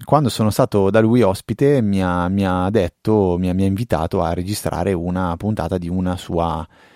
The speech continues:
eh, di un suo format che si chiama Salottino Tech. Questo Salottino Tech consiste nel fare una chiacchierata con qualcuno che racconta,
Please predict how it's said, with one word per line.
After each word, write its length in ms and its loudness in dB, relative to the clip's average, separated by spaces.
eh, 640 -8
di 180 -8
un 80 -2
suo 140 -4
format 520 0
che 120 -2
si 80 0
chiama 240 0
Salottino 600 -4
Tech. 580 -6
Questo 220 -4
Salottino 460 2
Tech 640 0
consiste 580 -2
nel 120 -2
fare 320 0
una 640 -2
chiacchierata 880 -2
con 760 -2
qualcuno 680 -2
che 480 0
racconta, 1080 0